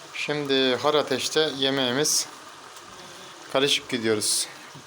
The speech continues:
Bir yüksek ateş, bir orta ateş, bir yüksek ateş. En son tabii ki yüksek ateş. Sonra normal ateş, sonra demlenme.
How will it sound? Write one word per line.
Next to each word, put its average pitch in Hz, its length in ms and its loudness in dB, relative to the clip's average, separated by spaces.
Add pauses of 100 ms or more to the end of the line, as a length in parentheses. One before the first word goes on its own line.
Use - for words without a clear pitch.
Bir 139 180 2 (440)
yüksek 127 320 2
ateş, 135 520 0 (160)
bir 123 180 2 (320)
orta 120 320 2
ateş, 135 400 -2
bir 139 140 0 (640)
yüksek 131 320 2
ateş. 131 300 2
En 143 180 2
son 131 220 0
tabii 113 340 0
ki 120 120 -2
yüksek 117 380 0
ateş. 147 480 2 (1600)
Sonra 147 480 2
normal 139 360 2
ateş, 151 360 2
sonra 135 380 2
demlenme. 123 480 0